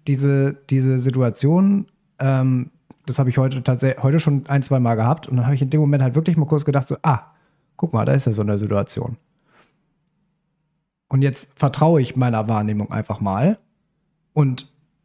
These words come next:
agiere dementsprechend, auch wenn sie jetzt erstmal gesagt hat, du musst ja erstmal gar nicht drauf reagieren. Du musst ja gar nicht erstmal da, da, na, demnach handeln, sondern merk das erstmal nur für dich. Das, das andere kommt dann im nächsten Schritt. Ne? Das ist halt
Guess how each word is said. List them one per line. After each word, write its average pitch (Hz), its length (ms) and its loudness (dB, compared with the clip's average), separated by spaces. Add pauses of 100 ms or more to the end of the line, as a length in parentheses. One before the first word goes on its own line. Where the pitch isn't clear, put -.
(140)
agiere 143 420 2
dementsprechend, 107 600 -6
auch 110 100 -8
wenn 123 120 2
sie 120 60 2
jetzt 117 100 -2
erstmal 123 240 0
gesagt 117 200 0
hat, 107 100 -6
du 135 40 2
musst 156 140 0
ja 147 60 2
erstmal 135 240 0
gar 127 80 0
nicht 127 140 -2
drauf 123 180 -4
reagieren. 113 460 -2 (500)
Du 135 80 0
musst 135 120 2
ja 143 60 2
gar 139 100 0
nicht 135 80 -2
erstmal 131 280 0
da, 120 260 -4
da, 120 400 -8
na, 127 200 0
demnach 131 440 0
handeln, 147 220 2
sondern 123 380 0
merk 147 240 0
das 139 120 0
erstmal 139 300 2
nur 135 120 2
für 131 140 0
dich. 143 420 -2 (220)
Das, 127 240 -4
das - 240 -8
andere 147 300 2
kommt 127 160 -2
dann 113 100 -2
im 104 120 -4
nächsten 101 300 -10
Schritt. - 260 -12 (400)
Ne? 127 220 0 (240)
Das 117 140 0
ist 117 120 0
halt 117 220 -2